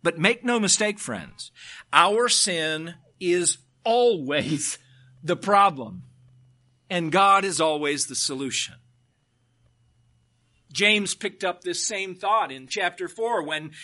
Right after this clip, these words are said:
when James, talking to the Go-, uh, to God's people, said, "You ask, and you don't receive because you ask wrongly, so that you can spend it on your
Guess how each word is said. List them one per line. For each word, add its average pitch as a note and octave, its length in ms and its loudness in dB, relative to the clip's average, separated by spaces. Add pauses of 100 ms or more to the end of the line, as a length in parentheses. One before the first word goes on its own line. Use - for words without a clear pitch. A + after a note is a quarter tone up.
(140)
when F3+ 280 0
James, F#3+ 520 4
talking F#3 480 -2
to F3+ 120 -4
the E3 80 -2
Go-, F3+ 240 2 (140)
uh, D3+ 240 0
to E3+ 120 -6
God's F3 340 2
people, A3+ 320 -4
said, G3+ 300 2
"You C3+ 220 -4
ask, - 680 -2 (1000)
and D3 140 -12
you F#3 80 -2
don't G#3 240 0
receive F#3 720 2 (800)
because G3+ 520 -4
you G3+ 160 -6
ask E3+ 600 2
wrongly, A#3+ 880 0 (800)
so - 440 6
that C4 240 -2
you A3 140 -6
can F3+ 260 -6
spend B3+ 680 2
it D3+ 260 -4 (120)
on G3 220 -2
your - 280 -4